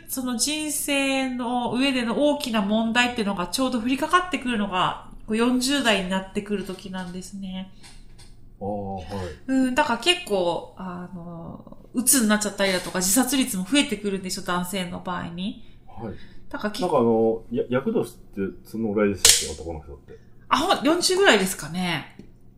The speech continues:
Speaker 2: 確かそんなぐらいだったような、四十一とか、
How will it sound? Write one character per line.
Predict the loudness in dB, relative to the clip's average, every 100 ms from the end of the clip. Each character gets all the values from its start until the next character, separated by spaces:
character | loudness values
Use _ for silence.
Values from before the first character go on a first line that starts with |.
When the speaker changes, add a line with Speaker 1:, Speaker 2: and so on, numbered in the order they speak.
| -10
Speaker 2:
確 | -8 -8
か | -10
そ | -6 -4
ん |
な | -4 -8 -2
ぐ | 2
ら | 4
い |
だ | 2
っ | 0
た | 0
よ | 2
う |
な、 | 2
四 | 2
十 | 0
一 | -6 -4
と |
か、 | -2